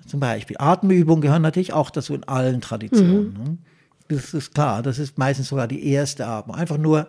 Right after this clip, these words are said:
Speaker 1: bewusst atmen. Man konzentriert sich zum Beispiel in vielen Meditationsformen auf die Nasenlöcher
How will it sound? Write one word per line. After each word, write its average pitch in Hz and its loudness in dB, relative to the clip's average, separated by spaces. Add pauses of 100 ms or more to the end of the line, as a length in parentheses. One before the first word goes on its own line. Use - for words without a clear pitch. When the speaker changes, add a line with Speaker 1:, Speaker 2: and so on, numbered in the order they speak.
Speaker 1:
bewusst 151 -2
atmen. 175 -2 (400)
Man 143 -6
konzentriert 151 -2
sich - -14
zum 135 -4
Beispiel 131 -4 (200)
in 147 -6
vielen 143 -2
Meditationsformen 127 0
auf - -8
die 135 0
Nasenlöcher 151 2